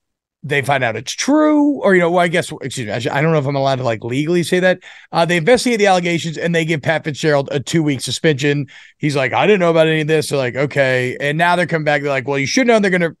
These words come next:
he's probably gonna end up getting fired." I actually don't care about the Pat Fitzgerald stuff. That is what it is. It's actually a perfect excuse for Northwestern to get rid of a coach that is clearly failing at this point,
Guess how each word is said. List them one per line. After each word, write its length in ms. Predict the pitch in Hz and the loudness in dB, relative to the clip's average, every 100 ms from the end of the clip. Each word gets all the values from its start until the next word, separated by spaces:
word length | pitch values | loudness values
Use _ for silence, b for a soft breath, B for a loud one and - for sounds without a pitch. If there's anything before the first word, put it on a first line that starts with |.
| - | -6
he's 180 | 190 165 | -2 2
probably 220 | 247 214 | 2 2
gonna 140 | 180 | 0
end 80 | 156 | -2
up 80 | 139 | -2
getting 180 | 139 131 | -4 -2
fired." 260 | 139 131 B B B | 0 -2 B B B
I 120 | 262 | 2
actually 180 | 349 370 | 2 2
don't 180 | 254 | 0
care 220 | - 175 185 | -2 -2 0
about 220 | 170 147 | 0 -4
the 80 | 139 | -4
Pat 300 | 156 135 - - | -2 -2 -4 -8
Fitzgerald 500 | 151 123 143 127 120 | -8 -4 -2 -2 -4
stuff. 320 | - 131 120 - _ | 0 0 0 -4 _
That 160 | 156 165 | 0 2
is 140 | 143 | 2
what 100 | 135 | 0
it 60 | 131 | 0
is. 180 | 131 120 B B | 0 -4 B B
It's 140 | 151 | 0
actually 240 | 202 170 170 | 2 2 0
a 20 | |
perfect 360 | - 170 160 143 | 0 0 0 -6
excuse 300 | - 156 123 | -6 -6 -4
for 120 | 151 | -2
Northwestern 480 | 147 120 143 131 143 | -2 0 0 0 -2
to 40 | |
get 180 | 131 135 | 0 0
rid 120 | 139 | 0
of 80 | 131 | -2
a 60 | |
coach 300 | 127 139 127 | -2 -2 0
that 120 | 135 120 | 0 0
is 140 | 107 | -2
clearly 560 | - - 151 151 139 127 | -12 -4 0 0 0 -4
failing 560 | - 131 127 127 123 - | -2 -2 0 -2 -6 -4
at 140 | 139 | -2
this 180 | 131 123 | -2 -4
point, 340 | - 131 120 | 0 0 0